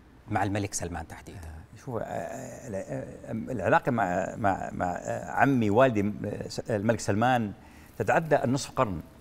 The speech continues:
Speaker 1: مم.
Speaker 2: أكثر من خمسين سنة. أنا كنت أدرس في السعودية، ثم ذهبت للبنان، ثم عدت للسعودية، ثم ذهبت لأمريكا. فأنا أعطيك سر، الملك سلمان بعد والدي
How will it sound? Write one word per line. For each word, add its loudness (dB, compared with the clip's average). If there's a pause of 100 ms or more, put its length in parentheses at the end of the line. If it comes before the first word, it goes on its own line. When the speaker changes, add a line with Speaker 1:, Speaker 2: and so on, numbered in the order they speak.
(160)
Speaker 1:
مم. -2
Speaker 2:
أكثر 2
من 4
خمسين 2
سنة. 0 (220)
أنا 4
كنت 0
أدرس 2
في -6
السعودية، 0 (600)
ثم 2
ذهبت 4
للبنان، 4 (360)
ثم 0
عدت 0
للسعودية، 2
ثم 2
ذهبت 4
لأمريكا. 0 (540)
فأنا 2
أعطيك 0
سر، 0 (1120)
الملك -2
سلمان -2
بعد 6
والدي 6